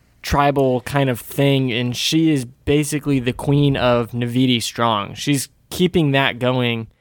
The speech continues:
and just pushing that and pushing that and pushing that, and you see when people try to go against her way, her kind of game blew up this week because she immediately had to go in,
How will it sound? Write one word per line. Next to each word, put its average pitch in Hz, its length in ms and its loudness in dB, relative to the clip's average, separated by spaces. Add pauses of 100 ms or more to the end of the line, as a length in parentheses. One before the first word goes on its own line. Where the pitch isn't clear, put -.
(160)
and 131 200 0
just 135 400 -2 (260)
pushing 170 440 0
that 139 200 2
and 123 120 -2
pushing 143 380 0
that 120 200 0
and 113 120 -6
pushing 131 360 -2
that, 113 340 0 (100)
and 127 320 2
you 131 120 0
see 175 260 2
when 156 160 0
people 156 260 0
try 143 220 2
to 147 80 2
go 143 220 2
against 131 400 -2
her 139 180 2
way, 131 420 2 (300)
her 170 140 0
kind 214 260 0
of 170 140 -2
game 170 360 2
blew 160 300 0
up 175 180 0
this 120 280 -4
week 104 420 -4 (320)
because 147 340 0
she 160 600 0
immediately 165 580 0
had 151 180 -2
to 143 60 0
go 143 280 0
in, 135 300 -4